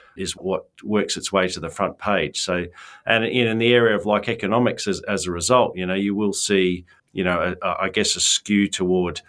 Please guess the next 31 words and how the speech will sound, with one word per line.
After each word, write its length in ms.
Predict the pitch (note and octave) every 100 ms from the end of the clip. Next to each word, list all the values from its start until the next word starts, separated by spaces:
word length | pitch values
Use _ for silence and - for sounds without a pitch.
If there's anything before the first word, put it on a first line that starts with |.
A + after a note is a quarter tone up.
| _ _ -
the 80 | F2
more 220 | F#2 E2+
threatening, 640 | - G#2+ - G2 E2+ D#2+ - -
uh, 180 | F2 D#2
aspects 560 | F2+ - - F2+ - F2
of 140 | D2
the 140 | E2
economic 460 | E2+ F2+ F2+ E2 D#2+
outlook. 480 | E2 - E2+ - - - _ -
Yes, 240 | A#2 -
it 80 | A#2+
all 120 | C3+
comes 260 | C3+ A#2 F#2
back 260 | A#2+ -
down, 300 | - A2 G#2+ - - -
unfortunately, 680 | G2+ - D3+ D3+ A#2+ A#2+ G2
to, 340 | - A#2 A2
um, 180 | G#2+ F#2+
the 80 | -
fight 340 | - B2 -
for 140 | -
eyeballs, 460 | G#2 C3+ C3+ G#2 F2+
the 80 | G2
fight 320 | - A2 -
for 80 | F#2+
attention, 560 | - A#2+ F2+ - E2
and 120 | E2 E2
it 140 | -
tends 280 | G#2+ F#2+ -
to 120 | F2
skew, 560 | - - G2+ G2 F#2